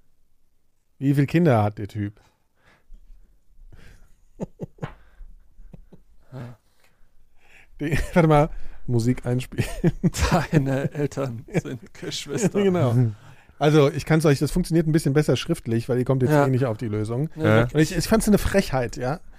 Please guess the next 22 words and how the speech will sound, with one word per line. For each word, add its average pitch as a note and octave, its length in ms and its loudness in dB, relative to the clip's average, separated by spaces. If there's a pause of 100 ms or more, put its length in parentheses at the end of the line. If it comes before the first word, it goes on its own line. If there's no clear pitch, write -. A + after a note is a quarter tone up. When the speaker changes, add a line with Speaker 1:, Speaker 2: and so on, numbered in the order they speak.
(180)
Speaker 1:
Weil D#3 220 4
ich E3+ 120 2
hab G3+ 100 2
auch E3+ 140 4
Speaker 2:
Ja, E3+ 120 8
Speaker 1:
erst F3 140 4
Speaker 2:
der - 80 0
Speaker 1:
acht F#3+ 100 6
Speaker 2:
hat F3 120 4
Speaker 1:
gesagt. B2 260 6
Speaker 2:
vier. D#3+ 220 8 (180)
Der D#3+ 100 4
hat D#3+ 60 6
Speaker 1:
Ich - 60 0
hab F#3 40 2
Speaker 2:
gar G3 120 8
Speaker 1:
auch F3+ 60 0
Speaker 2:
keine D#3+ 180 4
Brüder. B2+ 420 -2 (280)
Speaker 1:
Nee, D#3 100 -2
warte E3 120 6
mal, B2+ 140 2